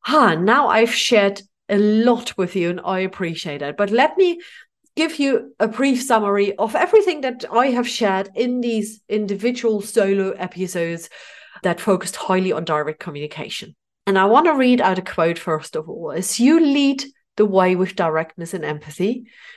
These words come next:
you can not only stand out as a leader, but you can pave the way forward."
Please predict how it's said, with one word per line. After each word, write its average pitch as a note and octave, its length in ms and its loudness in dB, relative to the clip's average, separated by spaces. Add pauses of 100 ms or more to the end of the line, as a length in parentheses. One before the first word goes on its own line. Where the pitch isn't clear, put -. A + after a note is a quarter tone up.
(120)
you F#3+ 80 -2
can C4+ 200 0
not F4+ 200 4
only B3 480 4
stand A3+ 500 2
out F#3+ 260 0
as G3 160 -6
a E3+ 80 -4
leader, D#3 380 -6 (540)
but F#3+ 200 -4
you F#3+ 120 2
can F3+ 260 -2
pave B3 460 -2
the A#3 100 4
way G3 300 -2
forward." - 600 -16